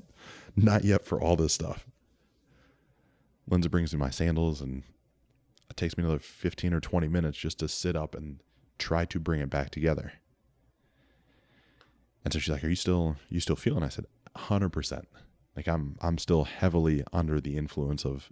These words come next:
this incredible plant." And so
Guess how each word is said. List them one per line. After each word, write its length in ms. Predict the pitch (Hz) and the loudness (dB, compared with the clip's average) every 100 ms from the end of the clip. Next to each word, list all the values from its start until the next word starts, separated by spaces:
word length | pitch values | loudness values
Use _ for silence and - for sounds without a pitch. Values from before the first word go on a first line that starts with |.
| - | -6
this 200 | 85 - | -4 -4
incredible 480 | 78 - 80 73 73 | -6 -2 0 0 -4
plant." 500 | - - 73 - - _ _ _ _ _ _ _ _ _ _ _ _ _ _ | -8 -8 -8 -8 -18 _ _ _ _ _ _ _ _ _ _ _ _ _ _
And 100 | - | -6
so 380 | - 78 73 - | 0 0 -2 -6